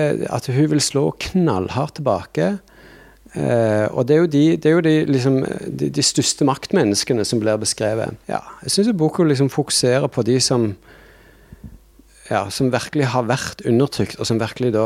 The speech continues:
hva skjer når, når de virkelig får makt, og at, eh, noen av de ville bare klatre helt til topps på alle, liksom, maktens tinder og misbrukt den til de grader. Det, det synes jeg ikke virker så urealistisk. Men at veldig mange,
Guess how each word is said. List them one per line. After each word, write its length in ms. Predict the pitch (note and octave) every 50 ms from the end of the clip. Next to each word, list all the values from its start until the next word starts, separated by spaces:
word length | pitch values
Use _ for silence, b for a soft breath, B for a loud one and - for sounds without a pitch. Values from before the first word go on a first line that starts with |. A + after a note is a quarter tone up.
| A#2
hva 220 | - - - A2+ A#2
skjer 360 | - - - B2 A2 A2 A#2
når, 260 | A#2+ A#2 A#2 G#2+ -
når 260 | - - A#2 G#2 G#2
de 80 | G#2 G#2 G#2+
virkelig 380 | G#2 - - - - - A#2+ A2
får 280 | - - G#2 G2+ A2
makt, 400 | G#2+ G2+ G#2+ - - - - -
og 120 | - G2+ G2+
at, 240 | G2 F#2+ - - A2
eh, 120 | G2 -
noen 320 | - A#2 G#2+ G2 G2 G#2+
av 80 | A2 A2
de 100 | G#2+ G#2+ A2
ville 220 | A2 G#2+ G2+ F#2+
bare 300 | G2+ G2 F#2 F2+ G2+ A2+ A2+ B B B B B B B B B B B B B _
klatre 500 | - - - - - _ - A2+ A#2 A#2+ A2
helt 320 | - - - C3 C3 B2 -
til 120 | - - -
topps 300 | - B2 B2 - - - -
på 200 | - - A2+ A2 G2+
alle, 520 | - - A2+ G2 F#2 F#2+ G2+ G#2+ B2 B2+ B2+
liksom, 340 | C3 A#2+ A2 A2+ - - A#2
maktens 480 | G#2 G#2 A2 - - - C3 A#2 - -
tinder 400 | - - G#2+ F#2+ F2 F#2+ G#2+ B2+
og 400 | D#3 - - - G#2+ G#2+ G#2 -
misbrukt 520 | - A2 - - - - - A2+ - -
den 260 | - G2 G2+ A2 A2 B B B B B B B B B -
til 140 | - A2
de 120 | G#2 G#2+ A2+
grader. 400 | G#2 G2+ F#2+ F2+ F#2+ A#2 C#3 D3
Det, 140 | B2+ B2+ C3+ C#3+ C#3+ C#3
det 160 | - C#3+ C#3
synes 180 | - G#3+ A3+ -
jeg 100 | G3+ D#3
ikke 220 | B2 - - A#2+
virker 240 | A#2 - - - C#3+
så 240 | - - - G#2+ G#2 A2 -
urealistisk. 760 | D3+ - B2+ A2+ A2 A2 G#2+ A#2 A#2 - - C#3 A2 - B B B B B B B B B
Men 180 | - C3+ C3
at 100 | B2+ -
veldig 220 | - C#3+ B2+ C3+ D3
mange, 380 | D3+ B2+ G#2+ G2 G2 A2 C3+